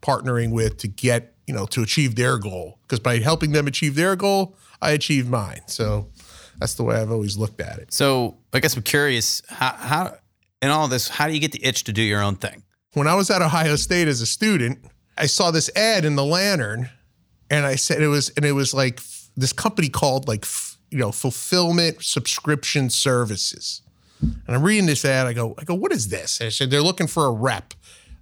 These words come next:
Speaker 1: you know, for Ohio State." So I answer it. Turns out it's the New York Times. I didn't know it's their, it's their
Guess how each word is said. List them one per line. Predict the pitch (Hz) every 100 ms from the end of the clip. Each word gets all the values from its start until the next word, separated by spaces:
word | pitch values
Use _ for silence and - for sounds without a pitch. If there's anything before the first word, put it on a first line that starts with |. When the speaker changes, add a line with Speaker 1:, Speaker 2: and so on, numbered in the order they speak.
| _
Speaker 1:
you | 127
know, | 120 117
for | - 165 170 143
Ohio | 139 131 120
State." | 120 - 95 -
So | - 175
I | 175
answer | 180 196 175 -
it. | 87 - -
Turns | - 214 180
out | 156 151
it's | 156 -
the | 185
New | 180
York | 170 160 156
Times. | - 180 120 - - - -
I |
didn't | 147 147
know | 156 131
it's | 104
their, | - 135 135 135 - _ - -
it's | 139 -
their | 127 139 139 139